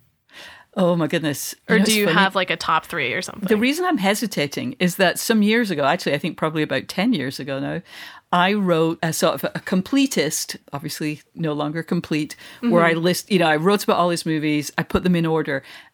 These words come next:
Speaker 1: And I hate to contradict myself and just, like, name another
Speaker 2: <laughs>
Speaker 1: movie if it's not the one I officially picked. But I love those, like, Bolbert,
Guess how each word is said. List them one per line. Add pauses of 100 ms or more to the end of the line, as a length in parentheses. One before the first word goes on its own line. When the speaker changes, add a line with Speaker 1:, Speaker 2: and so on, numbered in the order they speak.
Speaker 1:
And
I
hate
to
contradict
myself
and
just,
like,
name
another (100)
Speaker 2:
<laughs>
Speaker 1:
movie
if
it's
not
the
one
I
officially
picked. (360)
But
I
love
those,
like,
Bolbert,